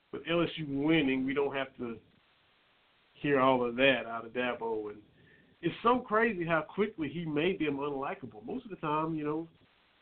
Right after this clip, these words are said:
and look, Clemson won a title in eighty or eighty-one, uh, had great players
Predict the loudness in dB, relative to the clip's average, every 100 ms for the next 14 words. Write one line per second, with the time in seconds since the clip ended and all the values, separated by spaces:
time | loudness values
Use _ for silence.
0 | -4 -4 0 2 2 0 -2 -4 -2 -2
1 | 0 -2 -4 -4 -4 -4 -6 -6 -6 -6
2 | -6 -8 _ _ _ _ _ _ -10 -10
3 | -10 -14 -20 _ _ 0 2 4 4 2
4 | 0 2 4 4